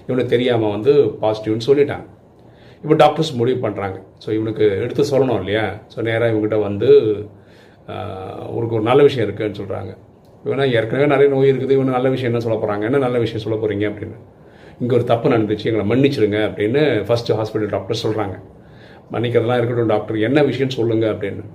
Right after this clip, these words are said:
"உங்களுக்கு எச் ஐ வி பாசிட்டிவ் நாங்க சொன்னது வந்து தப்பு, நீங்க ஆக்சுவலா எச் ஐ வி நெகட்டிவ் தான்,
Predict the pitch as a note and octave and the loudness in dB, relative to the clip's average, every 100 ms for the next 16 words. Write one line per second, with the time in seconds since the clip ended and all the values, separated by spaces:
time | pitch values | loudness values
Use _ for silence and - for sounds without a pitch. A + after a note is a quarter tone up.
0 | - - - - - - B2+ A#2+ A#2 D3 | -20 -20 -20 -20 -20 -8 -4 -2 4 8
1 | C#3 C3+ C3 B2 B2+ - C3 B2 G#2+ G2+ | 6 4 -2 -2 -4 -4 -4 -2 -2 -4
2 | - A2+ A2 G#2 G#2+ C#3+ - A2 - G2+ | -4 -6 -4 -4 0 0 0 -6 -6 -8
3 | G2 - - - - G#2 G2 - B2 A#2 | -6 -8 -12 -14 -8 -4 -4 -2 0 2
4 | A2 G#2+ B2 G#2+ G#2 G#2+ G#2+ F#2+ G2+ F#2+ | 2 2 0 -4 -4 -4 -4 -4 -6 -6
5 | - | -10